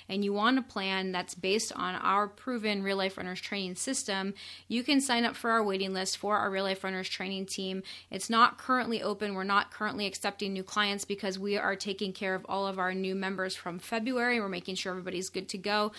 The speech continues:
and we'll be opening up, um, the program soon here again in March. So if you want to get on the waiting list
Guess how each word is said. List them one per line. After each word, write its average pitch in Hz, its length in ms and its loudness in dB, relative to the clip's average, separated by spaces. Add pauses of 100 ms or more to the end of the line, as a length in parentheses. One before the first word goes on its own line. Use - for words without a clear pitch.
(320)
and 208 100 2
we'll 220 80 6
be 220 180 4
opening 208 440 0
up, - 400 0
um, 185 240 2
the 185 100 -2
program 185 640 0
soon 190 400 0
here 180 320 -4
again 175 340 -2
in 180 160 -4
March. - 380 0
So 185 160 2
if 180 100 -4
you 214 120 4
want 233 140 4
to 254 40 2
get 247 140 4
on 247 100 4
the 226 80 2
waiting 220 280 4
list 214 280 2